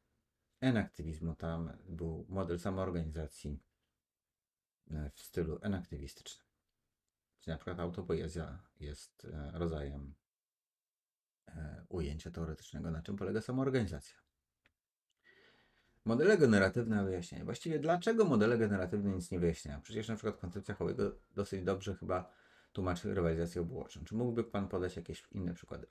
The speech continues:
A mógłbym. Jest taki tekst Litwina i niejakiego Miłkowskiego opublikowany w zeszłym roku w Cognitive Science. E, to jest w otwartym dostępie, więc możecie sobie państwo sami to poczytać.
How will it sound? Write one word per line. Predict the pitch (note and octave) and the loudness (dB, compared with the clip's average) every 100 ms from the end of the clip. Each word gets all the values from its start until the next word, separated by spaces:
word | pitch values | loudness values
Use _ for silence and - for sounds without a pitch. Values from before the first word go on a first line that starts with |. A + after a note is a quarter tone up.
| - | -8
A | E4+ E4+ | -6 -4
mógłbym. | F4 C4 A#2 G2 F#2+ | -6 0 2 2 -2
Jest | G2+ | -4
taki | B2 - A2 | -6 -6 -2
tekst | A2 - - | -2 -2 -8
Litwina | F#2+ F2+ A#2+ A2+ F#2 | -8 -6 -4 -2 -4
i | - F2+ F2 F2 G2+ - - | -4 -2 0 0 -4 -12 -6
niejakiego | G2 G2+ G#2+ G2+ | -4 -2 0 0
Miłkowskiego | G2+ F#2+ G2+ - E2+ E2+ | 0 -2 -4 -2 -2 -2
opublikowany | - E2 E2+ F#2+ F#2+ F#2 F2 - _ _ - _ _ _ G#2+ | -6 -6 -6 -4 -4 -4 -6 -10 _ _ -20 _ _ _ -6
w | F2+ | 0
zeszłym | G#2+ - G2+ | 0 2 -2
roku | F#2 F#2+ - E2+ | 0 -2 -2 -6
w | - - F2+ | -4 -6 -2
Cognitive | - F#2+ F2+ F2 | 0 0 -2 -6
Science. | - E2 E2 G2 A2 - - - F#2 E2+ F2 | -4 -4 -4 -4 -8 -12 -14 -6 -2 2 2
E, | |
to | F2 | 2
jest | C#3 | 0
w | A2+ | 0
otwartym | - F2 - F2 | 0 -4 -2 -2
dostępie, | E2 F#2+ F#2 F2 | -2 -4 -4 -4
więc | F2 E2+ | -2 -2
możecie | E2+ - E2 | -4 -6 -6
sobie | E2 | -4
państwo | E2 E2+ - D#2 | -4 -6 -8 -8
sami | D#2 D#2 | -6 -6
to | - | -10
poczytać. | - - - F#2 - - | -12 -10 -6 -6 -8 -14